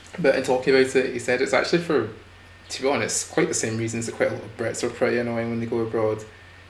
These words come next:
You know, a bit of, bit of imperialism, a bit of patriotism, and, you know, frankly, just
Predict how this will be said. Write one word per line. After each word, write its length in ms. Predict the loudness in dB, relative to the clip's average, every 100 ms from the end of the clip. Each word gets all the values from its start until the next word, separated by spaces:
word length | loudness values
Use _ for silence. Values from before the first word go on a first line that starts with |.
| -6
You 120 | -6
know, 60 |
a 40 | -2
bit 220 | 0 -2
of, 200 | -4 -10 -2
bit 160 | -2
of 60 | 0
imperialism, 800 | -4 -2 2 4 2 0 -2 -2
a 40 |
bit 120 | -2 -4
of 80 |
patriotism, 680 | -4 -4 -2 -4 -4 -4 -2
and, 200 | -4 -6 -10 -10
you 80 | -2
know, 160 | -2 -2
frankly, 400 | -2 -2 2 0
just 280 | 0 -6